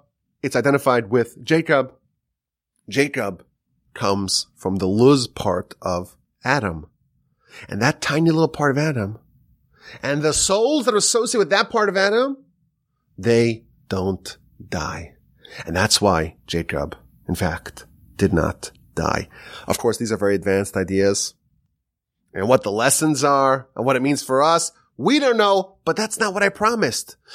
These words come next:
I promised you an exquisite insight. Not an exquisite insight with practical, applicable lessons. No, no, no. It's just an insight. It's an idea.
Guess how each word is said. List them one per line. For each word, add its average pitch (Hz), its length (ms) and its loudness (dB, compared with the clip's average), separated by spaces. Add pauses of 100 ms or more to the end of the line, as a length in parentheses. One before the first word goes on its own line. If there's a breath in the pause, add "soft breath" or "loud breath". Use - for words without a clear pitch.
I 160 80 2
promised 202 400 -2
you 202 160 0 (140 loud breath)
an 180 60 0
exquisite 202 580 0 (280)
insight. 147 680 -2 (760)
Not 113 220 0
an 180 60 2
exquisite 139 420 -2
insight 120 600 0 (260)
with 123 500 0 (100)
practical, 131 880 -2
applicable 139 1080 -2
lessons. 143 460 -2
No, 170 120 0
no, 202 80 0
no. 117 240 -2
It's 160 100 -6
just 170 160 -4
an 156 60 0
insight. 165 520 0
It's 143 160 -2
an 139 60 2
idea. 175 680 2